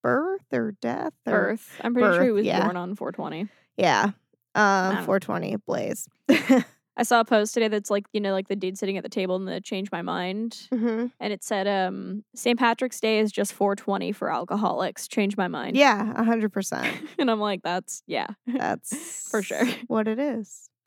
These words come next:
Speaker 1: Um,
Speaker 2: Just an excuse to
Speaker 1: and that's why I like four twenty better.
Speaker 2: 'Cause at least we're honest about it.
Speaker 1: Yeah.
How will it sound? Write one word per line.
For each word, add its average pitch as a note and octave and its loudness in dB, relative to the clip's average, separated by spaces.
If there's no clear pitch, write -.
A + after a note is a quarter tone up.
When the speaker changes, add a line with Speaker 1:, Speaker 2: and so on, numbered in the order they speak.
Speaker 1:
Um, G#3 4
Speaker 2:
Just G#3 -2
an - -8
excuse - -4
to G3+ -4
Speaker 1:
and G#3+ -4
that's G#3+ -6
why A#3+ 0
I A#2 0
like A#3 -4
four - -2
twenty A#3+ -8
better. G3+ -6
Speaker 2:
'Cause C4+ 4
at B3 4
least F4 2
we're A3 2
honest G#3 -2
about - -6
it. - -6
Speaker 1:
Yeah. F#3 6